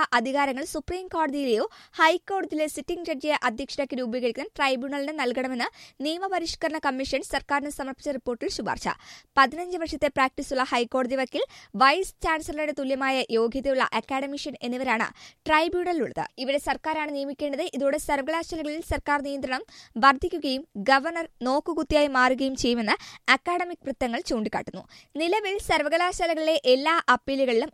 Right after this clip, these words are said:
അന്തിമ വാക്ക് ചാൻസലറുടേതാണ്. അടിയന്തര ഘട്ടത്തിൽ സർവകലാശാലയിലെ ഏത് അധികാരിയെയും സസ്പെൻഡ് ചെയ്യാനും പിരിച്ചുവിടാനും അധികാരമുണ്ട്.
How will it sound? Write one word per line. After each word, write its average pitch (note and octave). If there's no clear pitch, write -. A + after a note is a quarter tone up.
അന്തിമ C#4+
വാക്ക് C4
ചാൻസലറുടേതാണ്. B3
അടിയന്തര C#4
ഘട്ടത്തിൽ C#4
സർവകലാശാലയിലെ C4+
ഏത് B3+
അധികാരിയെയും C4
സസ്പെൻഡ് D4
ചെയ്യാനും C#4
പിരിച്ചുവിടാനും C4+
അധികാരമുണ്ട്. A3+